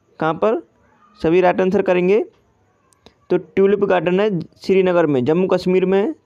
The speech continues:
तो तीसरा ऑप्शन इस क्वेश्चन का राइट आंसर है। अगला क्वेश्चन देखेंगे, एजी टांसले। तो एजी टांसले ने नाइनटीन थर्टी फ़ाइव में किसकी अवधारणा प्रस्तुत की थी?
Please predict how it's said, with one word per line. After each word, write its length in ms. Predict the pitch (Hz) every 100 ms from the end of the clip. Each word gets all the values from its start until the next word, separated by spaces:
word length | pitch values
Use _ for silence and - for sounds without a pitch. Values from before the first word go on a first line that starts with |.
| -
तो 80 | 170
तीसरा 380 | 170 185 190
ऑप्शन 220 | 180 - 190
इस 140 | 180
क्वेश्चन 320 | 180 170 180
का 100 | 165
राइट 200 | 170 165
आंसर 240 | 165 165 180
है। 120 | 262 _ _ _ _ _ _ _ _ _ _ _ _ _ _ _ _ _ -
अगला 160 | 147 190
क्वेश्चन 280 | 202 208 196
देखेंगे, 500 | 196 196 190 208 359 _ -
एजी 260 | 170 190 214
टांसले। 580 | 202 180 175 170 131 - _ _ _ _ _ _ _ _ _ -
तो 120 | 180
एजी 260 | - 190 214
टांसले 440 | 208 190 196 196
ने 280 | 196 220 - - _ _ _ -
नाइनटीन 480 | 151 160 185 185 214 -
थर्टी 220 | 160 160
फ़ाइव 220 | 185 165
में 240 | 170 190 277 - _ _ _ _ _ _ _ _ -
किसकी 380 | 196 220 226
अवधारणा 480 | - 175 180 165 180
प्रस्तुत 340 | 196 190 185 185
की 200 | 165 156
थी? 260 | 143 123